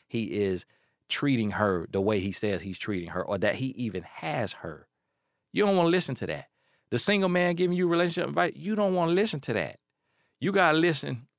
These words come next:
to somebody who talking to you from the space where you trying to get to in every aspect of life. You wanna listen to a broke financial advisor? You wanna listen to a out of shape fitness trainer?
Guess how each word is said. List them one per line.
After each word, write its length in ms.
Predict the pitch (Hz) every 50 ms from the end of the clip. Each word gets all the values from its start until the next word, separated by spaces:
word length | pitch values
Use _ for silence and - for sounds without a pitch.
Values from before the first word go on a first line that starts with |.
| _ _ _ _ _ _
to 100 | - 131
somebody 480 | 123 - 160 156 160 156 151 139 139 127
who 140 | 127 135 127
talking 300 | - 143 139 139 131 127
to 40 |
you 100 | 127 127
from 380 | 117 - 123 117 107 101 92 - _ _ _ _ _ _ _ _ _ -
the 220 | 80 92 104 92
space 360 | - - - 135 135 117 -
where 140 | - 107 101
you 180 | 101 104 117 110
trying 320 | - - 104 95 87 80
to 60 | 78
get 260 | 76 73 92 90 - _
to 180 | - - 67 - _ _ _ _ _ _ _ _ _ _ _ _ _ _ _ _
in 160 | - 113 113 -
every 280 | - 156 165 143 143 -
aspect 480 | 110 123 120 113 - - 113 107 101
of 60 | 98 101
life. 240 | 107 101 87 78 67 85
You 180 | 98 127 143
wanna 200 | 147 143 139 135
listen 180 | 139 143 135 135
to 140 | - 131 117
a 40 |
broke 300 | 104 98 135 143 143 -
financial 420 | - 139 139 139 139 139 - 143 135
advisor? 420 | 127 147 156 170 170 165 170 165 - _ _ _ _ _ _ -
You 140 | 113 139 147
wanna 300 | 143 139 135 131 123 - 58 - - - - _ _ _ _ _ _ _ _ _ -
listen 300 | 117 139 156 143 139 139
to 240 | - 151 127 120 110
a 60 | - -
out 200 | 120 139 143 139
of 40 |
shape 320 | 139 - 156 151 131 - _ _ _ _ _
fitness 240 | - 165 - 147 143
trainer? 360 | - 180 175 175 180 185 185